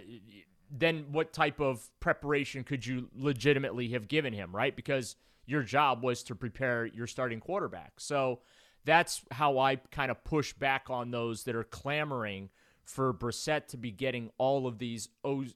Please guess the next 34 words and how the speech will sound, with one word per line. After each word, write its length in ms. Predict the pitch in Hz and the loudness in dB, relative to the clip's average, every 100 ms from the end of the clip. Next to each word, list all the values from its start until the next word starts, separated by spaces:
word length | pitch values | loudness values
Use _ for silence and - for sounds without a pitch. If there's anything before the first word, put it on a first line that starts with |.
| _ | _
O 140 | 135 131 | -2 -2
T 360 | - 131 123 | -4 -2 0
A, 320 | 127 117 110 - _ _ _ _ _ _ | 2 0 -2 -10 _ _ _ _ _ _
uh, 300 | 110 104 101 - | -6 -4 -4 -8
and 140 | 120 117 - | -8 -6 2
off-season 720 | 143 - - 139 107 104 101 | 2 2 -4 -6 -6 -8 -2
reps 340 | 190 - - | -2 -4 -10
right 240 | 107 90 - | -8 -8 -10
now. 180 | 85 71 131 | -14 -16 -6
No, 220 | 220 208 | -4 -2
his 220 | 117 147 | -4 -8
job 320 | - 151 214 | -2 0 0
is 120 | 151 123 | -2 -8
to 100 | 120 | -8
be 240 | 147 196 | -6 -4
the 80 | 107 | -4
backup 440 | 110 139 - 123 | -2 -2 -2 -8
quarterback, 560 | - 185 208 95 87 - | -4 -4 -2 -4 -8 -8
and 80 | 113 | -8
that's 240 | 143 - | -8 -6
what 200 | 147 131 | -4 -4
he 280 | 113 110 127 | -4 -4 -2
is 300 | 185 123 110 | 0 0 -2
until 580 | 113 107 147 131 120 113 _ _ _ _ | -8 -2 0 0 -2 -6 _ _ _ _
the 180 | 113 127 | -8 -6
league, 520 | 110 196 156 127 104 _ - | -2 -2 -2 -4 -10 _ -8
uh, 540 | 120 120 120 113 78 | -6 -4 -6 -8 -12
says 460 | 120 - 165 135 98 | -12 -2 0 0 0
otherwise. 840 | 135 175 196 110 82 - - - - - | 0 2 2 -2 -8 -14 -18 -20 -18 -12
Deshaun 360 | 110 160 147 | -2 0 2
Watson's 480 | 123 180 - 139 117 | 4 2 2 -6 -8
the 80 | 113 | -10
starting 340 | - 139 117 | -2 -2 -2
quarterback, 720 | - 185 208 120 107 110 - | 0 2 2 2 0 -2 -6